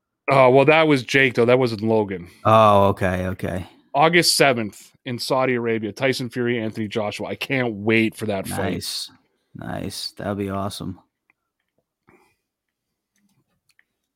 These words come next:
Speaker 1: Uh, Ruiz, uh, let me down, uh, in the rematch against Joshua.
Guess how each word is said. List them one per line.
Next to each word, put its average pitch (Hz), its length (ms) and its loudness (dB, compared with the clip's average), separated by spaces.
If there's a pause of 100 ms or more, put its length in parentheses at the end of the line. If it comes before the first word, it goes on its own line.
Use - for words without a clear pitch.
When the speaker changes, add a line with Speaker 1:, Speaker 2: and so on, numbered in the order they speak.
Speaker 1:
Uh, 117 160 6
Ruiz, 160 640 4 (400)
uh, 139 160 6
let 135 200 4
me 131 120 0
down, 127 480 2
uh, 120 200 0
in 120 160 -2
the 120 80 2
rematch 123 500 0
against 117 260 -4
Joshua. 120 600 0